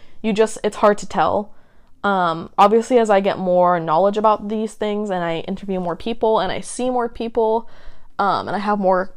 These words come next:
conversations, I will have more information about that.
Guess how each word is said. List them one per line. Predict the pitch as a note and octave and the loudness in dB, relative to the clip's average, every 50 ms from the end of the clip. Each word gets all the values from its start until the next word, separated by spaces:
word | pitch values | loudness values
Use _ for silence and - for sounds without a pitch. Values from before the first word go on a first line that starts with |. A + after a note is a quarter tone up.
| - - - | -16 -14 -10
conversations, | - - G#3+ G3+ F#3 E3 D#3+ F3+ - - G3+ A#3 A3+ - A#3+ A3+ A3 A3 G#3 | -4 -2 0 0 0 -2 -4 -4 -2 -2 -2 -2 0 0 -2 -2 -2 -2 2
I | - G3 | 4 4
will | G3 F#3+ F#3+ | 4 6 6
have | F#3+ F3+ F#3 | 4 2 2
more | G3+ F#3 F3+ F#3 - | 2 0 0 0 0
information | F#3 F#3+ F#3 - F3 E3 D#3 D#3+ F#3+ - - G3 | -2 -4 -6 -4 -6 -6 -4 -6 -6 -6 -6 -2
about | G3 G3 G3 G3 - | -2 -2 0 0 0
that. | G3+ G3+ G#3 G#3+ G#3+ - | 2 2 2 0 -2 -8